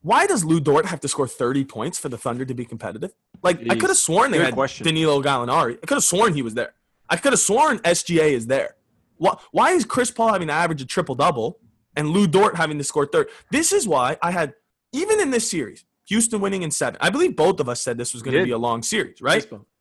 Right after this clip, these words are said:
Speaker 1: Fist bump through the camera.
Speaker 2: <laughs>
Speaker 1: But I didn't think it was gonna be because Houston was just gonna, like, not look good. Like, I
Speaker 2: Right.
Speaker 1: just think, I, I think it was Nick Wright who said Houston should have been up six zero. I, I a hundred percent agree. Like, what,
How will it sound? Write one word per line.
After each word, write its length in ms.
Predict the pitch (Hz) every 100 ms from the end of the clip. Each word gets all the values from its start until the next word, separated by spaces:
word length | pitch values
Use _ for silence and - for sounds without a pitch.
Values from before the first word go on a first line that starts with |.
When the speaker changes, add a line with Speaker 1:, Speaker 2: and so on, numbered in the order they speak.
| _ -
Speaker 1:
Fist 160 | 156 -
bump 180 | 139
through 100 | 135
the 60 | 123
camera. 440 | - - - 143 -
Speaker 2:
<laughs> 100 | 131 _ _ _ _
Speaker 1:
But 100 | 196
I 120 | 240 381
didn't 160 | 370
think 160 | 269 233
it 60 |
was 120 | 202 170
gonna 200 | 185 165
be 180 | 208
because 480 | 151 151 175 151 135 _ -
Houston 400 | 226 - 160 147
was 120 | 139
just 300 | 160 147 -
gonna, 160 | 156
like, 300 | 127 127 101 _ -
not 260 | 143 147 -
look 200 | 131 -
good. 340 | 127 123 - _ 160
Like, 160 | 160
I 40 | 165
Speaker 2:
Right. 80 | 202
Speaker 1:
just 100 | 285
think, 220 | 247 - _ _ _ _ _ _ _ _ -
I, 100 | 196
I 60 | 170
think 120 | 220 269
it 40 |
was 140 | 160
Nick 160 | 156 156
Wright 100 | 180
who 60 | 147
said 280 | 135 117 - -
Houston 260 | 202 180
should 140 | 156 165
have 60 |
been 100 | 151
up 100 | 147
six 320 | - - 180 127
zero. 360 | 175 143 - _ _ _ _ _
I, 100 | 151 - - - -
I 140 | 202 339
a 80 |
hundred 500 | 302 - 294 285 226
percent 300 | 175 170 190
agree. 320 | 156 170 151 - _
Like, 140 | 190 196
what, 220 | 233